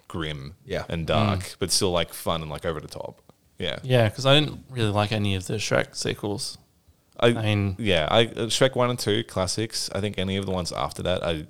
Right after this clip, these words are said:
Speaker 1: I think I saw three and four,
Speaker 2: Mm.
Speaker 1: like, when they came out and didn't like 'em. Haven't seen any since, but I saw the, the last Puss in Boots 'cause I s-, I heard it was good. You know, the animation is, uh, doing something, like, fresh. Loved it.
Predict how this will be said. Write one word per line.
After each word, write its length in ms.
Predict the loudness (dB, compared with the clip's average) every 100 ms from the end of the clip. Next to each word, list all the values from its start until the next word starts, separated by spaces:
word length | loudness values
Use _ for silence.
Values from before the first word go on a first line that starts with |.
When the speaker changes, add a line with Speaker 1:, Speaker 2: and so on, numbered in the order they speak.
| -6
Speaker 1:
I 60 | -4
think 200 | -2 -2
I 40 |
saw 400 | 0 2 2 2 -4 _ -16
three 360 | -10 -6 -4
and 140 | -6 -8
four, 360 | -6 -6 -4
Speaker 2:
Mm. 40 | -4
Speaker 1:
like, 180 | -6 -4
when 140 | -4
they 120 | -4
came 240 | -6 -10 -8
out 260 | -6 -6
and 160 | -8 -12 -16 -12
didn't 200 | -10 -8
like 240 | -10 -10
'em. 200 | -8 -8 -10 _ -20 _ _ _ _ _ 2
Haven't 160 | 4
seen 180 | 4 4
any 120 | 4
since, 320 | 4 2 2 2
but 120 | 2
I 40 |
saw 340 | 2 2 2 0
the, 80 | 0
the 60 |
last 260 | 2 2 0
Puss 160 | -6
in 80 | -6
Boots 240 | -6 -6 -6
'cause 160 | -6
I 40 | -4
s-, 180 | -4 -2
I 100 | -2
heard 220 | 4 4
it 40 |
was 160 | 4 -2
good. 380 | -4 -6 -6 -10 -8
You 100 | -6
know, 120 | -2
the 100 | 0
animation 640 | 0 0 -4 -4 -6 -8 -6
is, 380 | -6 -4 -4 -4 -6
uh, 200 | -6 -6 -12 -18 -20 -20 -20 -10
doing 300 | -6 -6 -8
something, 280 | -8 -8 -10
like, 140 | -12
fresh. 420 | -10 -6 -6 -8 -10 _ -20 _ _ _ _ _ 4
Loved 260 | 4 6
it. 200 | -2 -4